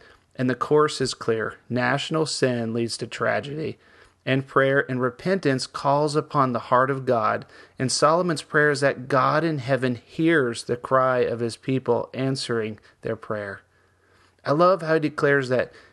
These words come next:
when a prayer or plea is made by anyone among your people Israel, then hear from heaven.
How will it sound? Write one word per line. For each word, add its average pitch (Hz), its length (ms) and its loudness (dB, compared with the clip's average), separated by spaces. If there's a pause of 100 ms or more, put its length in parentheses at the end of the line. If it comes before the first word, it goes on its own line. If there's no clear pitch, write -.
(120)
when 139 240 2 (400)
a 196 440 2 (260)
prayer 147 600 2
or 127 160 2
plea 147 600 0
is 123 200 -6
made 131 260 -2
by 113 320 -2 (240)
anyone 123 720 -2 (640)
among 120 400 0
your 117 160 -2
people 120 460 -2
Israel, 113 560 -4 (320)
then 131 180 0
hear 127 320 -2
from 117 240 -8
heaven. 110 400 -8